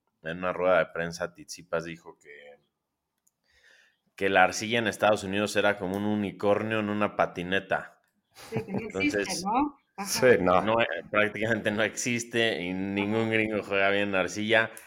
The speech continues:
Speaker 1: Gracias a Dios se enfrentan y le dan su clase a Tsitsipas una vez más, seis cuatro, seis dos o algo así, un partido muy fácil para Fritz.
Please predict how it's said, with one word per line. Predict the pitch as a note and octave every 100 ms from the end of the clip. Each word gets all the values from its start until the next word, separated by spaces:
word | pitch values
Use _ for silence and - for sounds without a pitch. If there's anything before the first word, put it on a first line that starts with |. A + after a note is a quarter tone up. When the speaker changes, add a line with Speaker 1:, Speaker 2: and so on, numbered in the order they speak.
| - _ _ _
Speaker 1:
Gracias | - A2+ A#2
a | G2
Dios | G2 A2+ G#2+
se | G2+
enfrentan | F#2+ F#2 G#2 A2 A2+ A#2 A#2+ F#2
y | F2+
le | F2+ F#2
dan | G2 G#2
su | - F2
clase | F2+ F#2+ G2 - G2+ -
a | E2 D#2
Tsitsipas | E2 D#2+ - G2 F#2+ G2 G2+ -
una | F#2+ G2+ F#2+
vez | F#2 F#2+ F2+
más, | F2+ F#2+ A#2 - - _
seis | - F2+ G2 F#2+
cuatro, | F#2 F#2+ G2
seis | F#2 F#2 F2
dos | E2 F#2+ F2+
o |
algo | F2+ E2+
así, | E2+ - E2+
un | E2+
partido | E2+ D#2 F#2 E2+
muy | F2 F2
fácil | F2+ F2 F#2 E2+
para | D#2+ D#2
Fritz. | - G2 G#2+ -